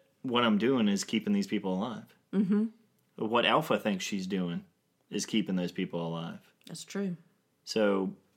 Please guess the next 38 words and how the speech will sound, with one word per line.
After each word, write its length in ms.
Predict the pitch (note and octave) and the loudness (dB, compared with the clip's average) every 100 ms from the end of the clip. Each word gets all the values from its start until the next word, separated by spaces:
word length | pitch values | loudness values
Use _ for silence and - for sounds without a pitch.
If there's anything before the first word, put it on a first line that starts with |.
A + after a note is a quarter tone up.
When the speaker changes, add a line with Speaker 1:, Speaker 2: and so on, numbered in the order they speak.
| - - | -20 -8
Speaker 1:
you 80 | B2 | 0
know, 140 | G#2+ G2+ | 2 2
there's, 320 | G#2+ G#2 - | 2 0 -4
it's 200 | G#2+ - | -6 -4
different 380 | A2+ A#2 G2+ - | -2 -2 -4 -6
philosophies 800 | - A2+ A2 - G#2 G2 F#2 F#2 | 0 2 4 2 -2 -2 -4 -4
on, 240 | F#2 - | -4 -4
on 160 | - F#2+ | -6 -6
how 240 | G2 G2 | -4 -2
you 140 | F#2+ F#2+ | -2 -2
think, 260 | G3 F#3+ - - | -4 -6 -8 -8
um, 340 | G2 F#2 F#2 _ - | -6 -6 -8 _ -4
you 120 | G#2 | -2
have 220 | A2 G#2+ | -2 -4
to 100 | - | -4
sur-, 220 | - F#2+ - - | -8 -8 -10 -10
survive 440 | - F#2+ F#2 F2+ | -6 -4 -4 -4
in 80 | F#2 | -4
this 140 | F2+ | -6
world. 360 | F#2+ G#2 E2 - _ _ _ _ _ _ _ _ - - - _ _ _ _ _ - | -4 -4 -4 -10 _ _ _ _ _ _ _ _ -20 -20 -20 _ _ _ _ _ -8
Speaker 2:
Yeah, 580 | B3+ E4+ E4 D4 B3 A3 | -2 0 2 0 2 2
but 520 | A3 G#3+ G3+ - F#3 | 4 4 4 0 2
both 200 | A#3 A3+ | 4 6
Speaker 1:
Ezekiel 500 | F3 F#3 B3+ C4 C4+ | 6 8 8 8 6
Speaker 2:
Alpha 100 | G#3+ G3+ | 8 8
Speaker 1:
was 140 | G3 | 6
ridiculous. 560 | E3+ E3+ F#3 G#3+ G#3+ A3 | 6 6 4 4 4 4
He 100 | A3 | 2
was 120 | G3+ | 2
a 60 | |
king, 500 | F#3+ A3 A3+ F3+ G2 - _ | 2 4 4 4 0 -8 _
and 100 | - | 0
everybody 260 | F3 F#3 F3+ | 2 4 4
believed 340 | E3 F3 E3+ | 4 4 4
he 60 | F3 | 2
was 100 | E3 | 0
a 60 | |
king. 420 | D#3 G#3 F#3+ G2 | 0 0 -2 -4